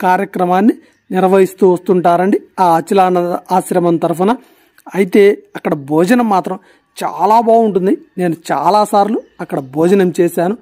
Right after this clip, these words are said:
అది మనకి ఈ వచ్చే దారిలోనే రోడ్డు పక్కనే ఉంటుందండి. చూస్తున్నారు కదా, ఇదే ఈ అచలానంద వారి నిత్యాన్నదాన భవనం అన్నమాట. ఇది దాటుకున్న తర్వాత మళ్ళీ మనకి మఠానికి వచ్చే దారిలో ఇంకొకటి ఉంటుందండి, నిత్యాన్నదాన సత్రం.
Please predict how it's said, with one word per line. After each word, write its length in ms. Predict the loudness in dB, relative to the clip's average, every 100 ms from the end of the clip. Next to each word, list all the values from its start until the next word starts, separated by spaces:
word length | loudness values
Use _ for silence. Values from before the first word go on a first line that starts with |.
| _ _ _ _ -2
అది 140 | 2
మనకి 340 | 2 0 -2 -6 _ _ _
ఈ 80 | -2
వచ్చే 340 | -2 -2 0 0
దారిలోనే 500 | 2 0 2 2 2 -2 -6 0
రోడ్డు 260 | 2 2 -2
పక్కనే 300 | -4 0 2 2
ఉంటుందండి. 380 | 0 0 -2 -2 -4 -6
చూస్తున్నారు 520 | -4 0 0 0 0
కదా, 200 | -2 -2 -6 -2
ఇదే 180 | 0 0 -4 _ -6
ఈ 100 | -2
అచలానంద 580 | 0 0 0 2 0 0
వారి 300 | 2 2 2 -4 -6
నిత్యాన్నదాన 760 | -8 -2 0 2 0 0 0 -2 -8 _ _ -6
భవనం 380 | 0 2 2 2
అన్నమాట. 320 | 0 0 -2 -6 -12 _ _ -8
ఇది 180 | -2 0
దాటుకున్న 460 | 2 2 0 -2 0
తర్వాత 260 | 2 0 0 -8 _
మళ్ళీ 340 | -2 4 4 4 0 _ -2
మనకి 300 | -2 0 0
మఠానికి 480 | 0 2 2 0 0
వచ్చే 240 | 0 0 2
దారిలో 300 | 2 2 -2 _ _ _ _ 4
ఇంకొకటి 440 | 4 4 2 2
ఉంటుందండి, 480 | 2 4 2 2 0 -2 _
నిత్యాన్నదాన 680 | -6 -2 0 0 0 0 0
సత్రం. 320 | -4 -2